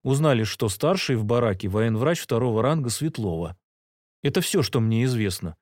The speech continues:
Слушал, как парни обсуждали. Там один осназовец раненый и сказал, что такая работа только для спецов. А такой спец в Москве по разработке операций всего один.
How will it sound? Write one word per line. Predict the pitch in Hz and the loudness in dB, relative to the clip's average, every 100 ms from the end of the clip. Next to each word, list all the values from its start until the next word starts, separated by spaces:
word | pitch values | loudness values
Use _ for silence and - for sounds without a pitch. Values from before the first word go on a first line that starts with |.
| _ _ _ _ | _ _ _ _
Слушал, | - 170 196 135 110 | -4 0 2 0 2
как | 131 - | -2 0
парни | 151 113 95 | 2 2 0
обсуждали. | 90 - 135 127 95 82 90 _ _ _ _ | -2 -2 -2 0 -2 -4 -10 _ _ _ _
Там | 139 139 123 | 0 0 2
один | 131 139 147 113 | 0 2 0 0
осназовец | 110 - 160 202 147 110 117 | -2 0 0 2 0 -2 0
раненый | 117 92 87 82 - _ _ | 0 0 -2 -6 -10 _ _
и | 127 147 | -2 -2
сказал, | - 180 156 110 | 2 2 4 2
что | - 127 117 | 0 0 0
такая | 127 127 139 120 | 0 0 2 4
работа | 120 170 190 | 2 0 -2
только | 101 131 123 117 | -2 -2 -2 -2
для | 135 | -2
спецов. | 131 165 151 113 82 - _ _ _ _ - | -2 -4 -4 -4 -4 -8 _ _ _ _ -10
А | 92 | -2
такой | 101 95 214 | -2 0 0
спец | - 147 110 | 0 -2 -2
в | 107 | -2
Москве | 107 113 107 90 | -2 -2 -4 -6
по | 85 110 | -4 -2
разработке | 107 120 127 107 - 98 | 0 2 0 -2 -2 -6
операций | 95 110 98 - 82 | -2 -2 -2 -4 -10
всего | - 92 107 156 | -6 -4 0 2
один. | 139 101 107 | 2 0 -2